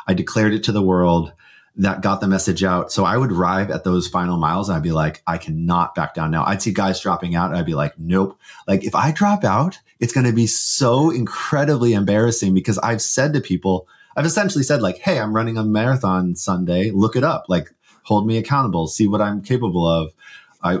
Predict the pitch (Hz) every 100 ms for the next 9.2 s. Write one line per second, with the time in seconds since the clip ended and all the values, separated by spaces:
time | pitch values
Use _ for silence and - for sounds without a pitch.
0 | - 101 98 98 104 101 98 117 113 90
1 | 82 76 - 101 - 98 104 110 101 87
2 | - - - - - _ _ - 95 90
3 | 98 95 - 90 87 110 - - 123 113
4 | 107 117 107 98 101 90 - - 90 95
5 | - 95 90 87 92 - 98 78 76 _
6 | - 95 92 95 87 85 - _ - 92
7 | 95 123 127 131 _ - _ _ 120 120
8 | 117 - 113 117 107 95 117 127 - 82
9 | 80 82